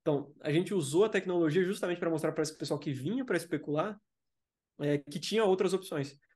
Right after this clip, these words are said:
Então, inclusive, tem pessoas, tem, tem, é, CryptoPunk inte-, interessado, inclusive, na coleção, justamente por causa disso. Os caras falaram, "Mano, vou comprar porque eu não tô comprando mais por especulação, não tô comprando esperando a valorização disso.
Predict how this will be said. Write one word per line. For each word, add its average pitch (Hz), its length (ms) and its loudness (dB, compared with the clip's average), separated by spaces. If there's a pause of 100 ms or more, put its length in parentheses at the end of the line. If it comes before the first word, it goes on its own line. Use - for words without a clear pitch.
(160)
Então, 151 160 4
inclusive, 175 360 4
tem 190 200 4
pessoas, 156 600 -2
tem, 143 320 0
tem, 139 640 0 (140)
é, 135 400 0
CryptoPunk 226 640 -2
inte-, 190 140 4
interessado, 165 580 4
inclusive, 151 300 0
na 147 80 -2
coleção, 151 420 -4 (440)
justamente 247 320 0
por 247 80 -12
causa 240 140 2
disso. 214 220 -2
Os - 60 -16
caras 175 180 0
falaram, 175 240 -2
"Mano, 185 200 2
vou 170 100 2
comprar 190 220 0
porque 196 240 0
eu 180 180 6
não 190 140 2
tô 190 260 2
comprando 165 380 0
mais 147 240 0
por 139 520 0 (260)
especulação, 147 680 0
não 131 80 -8
tô 170 120 0
comprando 151 380 0
esperando 143 400 0
a 135 80 2
valorização 135 500 0
disso. 127 200 -6